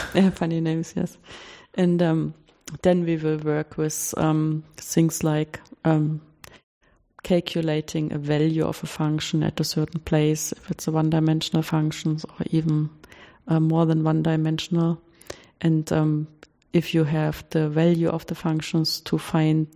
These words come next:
Speaker 2: the place, uh, where the function has the value, so kind of inverting a function. And, um, of course, for certain functions, you know this very well from school. So like,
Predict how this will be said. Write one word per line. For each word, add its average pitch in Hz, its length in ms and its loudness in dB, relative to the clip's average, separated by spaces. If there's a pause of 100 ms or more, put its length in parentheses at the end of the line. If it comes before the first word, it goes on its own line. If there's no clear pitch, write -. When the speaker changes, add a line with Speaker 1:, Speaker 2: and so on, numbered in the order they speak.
(440)
Speaker 2:
the 165 80 -4
place, 160 760 -2 (460)
uh, 160 160 2
where 165 240 2
the 160 100 0
function 175 380 -2
has 170 200 0
the 165 100 -4
value, 156 240 2
so 156 120 -6
kind 156 280 -2
of 151 180 -6
inverting 160 840 2
a 160 60 -2
function. 170 640 0 (960)
And, 156 340 2
um, 147 420 2 (760)
of - 160 -6
course, - 420 0 (800)
for - 160 -2
certain 165 460 0 (100)
functions, 165 500 -2
you 165 100 2
know 165 180 2
this 160 220 -4
very 160 240 0
well 160 240 0
from 165 240 -4
school. 220 460 2
So - 160 -6
like, 165 340 -4